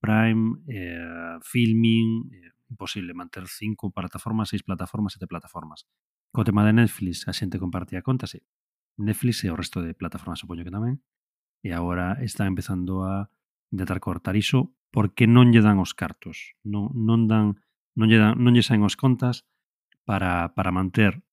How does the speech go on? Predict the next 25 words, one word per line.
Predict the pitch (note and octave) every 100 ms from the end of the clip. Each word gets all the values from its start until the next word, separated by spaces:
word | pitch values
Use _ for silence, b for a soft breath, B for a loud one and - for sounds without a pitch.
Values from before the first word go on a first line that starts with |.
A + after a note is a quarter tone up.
| -
a, | F#2+ F2+ F2 F#2
o | G2 G2+
investimento | G2+ - G#2+ A#2 F#2+ F#2
que | F2
están, | - F#2 F#2+ F#2 _ _ _ -
que | A2+
están | A2+
facendo | G2 G#2+ G2+
agora | F#2+ G2+
mesmo. | B2 B2+ B2+
Netflix | B2 B2 - A2
está, | A2 - B2 B2+ _ _ _ _ _
eh, | G#2 G2
investindo | G2+ G2 - B2 A#2 -
moitísimo, | B2 G2+ G2+ B2 B2
está | -
casi | B2 G#2+ A#2+
a | A2
nivel | A2 G#2+ G2+
de, | G2+ G2 F#2+ F#2+ A2
de, | G2 F#2+ F#2 F#2 F2+ F2+ _ _ _ _ -
de | G2
Disney, | A2 C3 A2 G2
penso, | B2+ C#3 - A#2 A#2
ou, | - F#2+ F#2 F#2